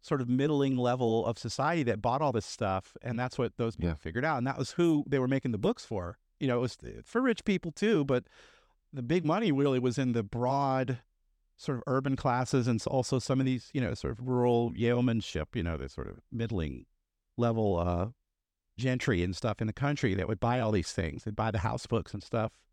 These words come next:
Speaker 1: Uh,
Speaker 2: Yeah.
Speaker 1: and that's also why we find, to, rather mysteriously, that all these fencing, uh, masters seem to have known about all, so many of the other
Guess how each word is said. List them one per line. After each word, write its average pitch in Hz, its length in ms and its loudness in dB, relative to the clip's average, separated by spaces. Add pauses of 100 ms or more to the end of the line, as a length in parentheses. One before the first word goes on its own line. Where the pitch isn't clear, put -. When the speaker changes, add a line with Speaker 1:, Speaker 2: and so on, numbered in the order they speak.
Speaker 1:
Uh, 92 320 -2 (320)
Speaker 2:
Yeah. 95 180 2
Speaker 1:
and 143 80 0
that's 151 160 0
also 160 220 2
why 135 260 2
we 131 120 2
find, 143 580 0 (140)
to, 143 220 -4
rather 127 300 0
mysteriously, 127 840 0
that 117 300 0 (560)
all 147 240 0
these 151 200 2
fencing, 135 520 0 (140)
uh, 110 280 0
masters 113 800 -2
seem 160 360 -2
to - 160 2
have 117 120 0
known 123 400 2
about 110 280 0
all, 110 160 2
so - 320 -2
many 131 180 2
of 123 40 0
the 113 140 2
other 110 380 0